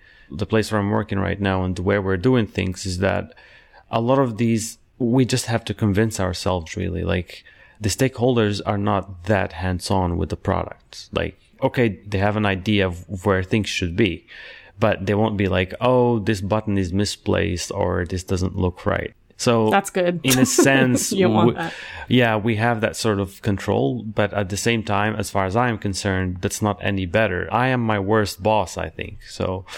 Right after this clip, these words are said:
Speaker 1: <laughs> when I'm judging, like, my work and, and the work of the, uh, of my team, then I definitely, like, look at it and say, "This is not good. This is not where we want to be. I'm not proud of this," sort of.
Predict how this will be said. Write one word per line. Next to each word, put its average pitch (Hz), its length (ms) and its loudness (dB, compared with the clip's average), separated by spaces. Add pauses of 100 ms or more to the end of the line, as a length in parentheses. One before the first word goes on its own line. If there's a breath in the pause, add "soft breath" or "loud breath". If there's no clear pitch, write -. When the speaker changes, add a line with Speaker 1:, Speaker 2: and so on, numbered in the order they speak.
(340 loud breath)
Speaker 1:
<laughs> - 640 -4
when 113 160 2
I'm 110 220 2
judging, 101 480 2
like, 101 220 -2
my 98 140 0
work 98 480 0
and, 95 260 -2
and 95 220 0
the 90 80 -2
work 98 300 0
of 90 160 -2
the, 92 220 -8
uh, 95 240 -4
of 92 120 -6
my 92 180 0
team, 98 420 0
then 95 140 0
I 92 120 0
definitely, 92 640 -2
like, 90 300 -6
look 95 220 -4
at 92 120 0
it 92 120 -6
and 90 120 -6
say, 87 320 -4 (100)
"This 101 220 -6
is 87 140 -4
not 90 300 -4
good. 82 220 -6 (360)
This 92 260 -4
is 87 400 -6
not 98 280 -2
where 92 200 0
we 87 80 -2
want 107 300 0
to 127 100 -2
be. 131 260 0
I'm 90 160 -4
not 92 240 -6
proud 92 280 -2
of 85 160 -10
this," 95 180 -8
sort 101 260 -8
of. 98 120 -8